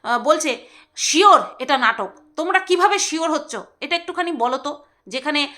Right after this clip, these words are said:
আইন কানুন ঢুকে গেছে, দেখো স্যান্ডি আর ম্যান্ডির বিষয়টা কিন্তু কোর্ট পর্যন্ত পৌঁছায়নি, just মুহুরিকে দিয়ে কিছু লেখানো হয়েছিল জবানবন্দি, একজন সই করেছে, আরেকজন ফটোকপি জমা দেয়নি।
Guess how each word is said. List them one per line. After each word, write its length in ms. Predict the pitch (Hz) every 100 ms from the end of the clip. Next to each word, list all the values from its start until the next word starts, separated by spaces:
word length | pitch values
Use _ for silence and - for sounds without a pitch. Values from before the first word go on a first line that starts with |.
| -
আইন 300 | 226 294 349
কানুন 280 | 320 339 311
ঢুকে 240 | 269 302
গেছে, 300 | 294 285 285 285 - -
দেখো 200 | 294 311
স্যান্ডি 360 | - 269 269 311
আর 80 |
ম্যান্ডির 300 | 302 269 285
বিষয়টা 360 | 262 247 294 311
কিন্তু 260 | 311 311 311
কোর্ট 280 | 285 302
পর্যন্ত 340 | 302 269 311 311
পৌঁছায়নি, 560 | 302 262 285 262 196 175 - -
just 260 | 214 285 277
মুহুরিকে 460 | 247 277 339 339 339
দিয়ে 280 | 285 359 453
কিছু 360 | 311 320 349 -
লেখানো 380 | 233 269 349 330
হয়েছিল 340 | 269 262 240
জবানবন্দি, 600 | 233 226 214 196 185 175 - - - _ _ -
একজন 340 | - 277 247 359
সই 240 | - 349
করেছে, 280 | 349 370 403
আরেকজন 400 | - 269 269 311
ফটোকপি 520 | 302 277 294 285 285
জমা 240 | 254 214 208
দেয়নি। 320 | 190 170